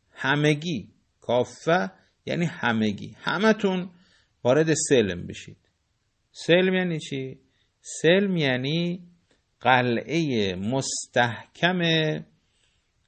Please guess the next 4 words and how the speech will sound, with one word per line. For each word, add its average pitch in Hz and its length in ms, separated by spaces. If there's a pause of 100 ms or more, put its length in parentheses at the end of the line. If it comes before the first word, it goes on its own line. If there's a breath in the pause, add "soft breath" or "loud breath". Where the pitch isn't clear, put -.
(120)
اتحاد 117 800
و 95 260 (1700)
آرامش 113 840
و 175 320